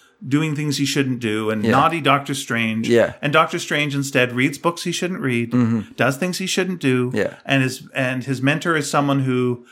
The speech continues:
Speaker 1: made a deal with a demon and it worked out fine.
Speaker 2: <laughs>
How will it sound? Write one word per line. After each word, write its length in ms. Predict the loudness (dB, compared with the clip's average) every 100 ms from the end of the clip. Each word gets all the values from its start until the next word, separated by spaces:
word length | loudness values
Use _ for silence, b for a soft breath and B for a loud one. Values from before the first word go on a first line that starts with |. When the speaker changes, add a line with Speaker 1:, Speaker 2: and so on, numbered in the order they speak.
| B
Speaker 1:
made 220 | 2 4
a 60 | 4
deal 220 | 2 2
with 120 | 2
a 40 | -2
demon 480 | 0 0 0 -2 -4
and 160 | -2 -2
it 80 |
worked 220 | -4 -4 -2
out 160 | -4
fine. 340 | -4 -12 -12
Speaker 2:
<laughs> 0 | -10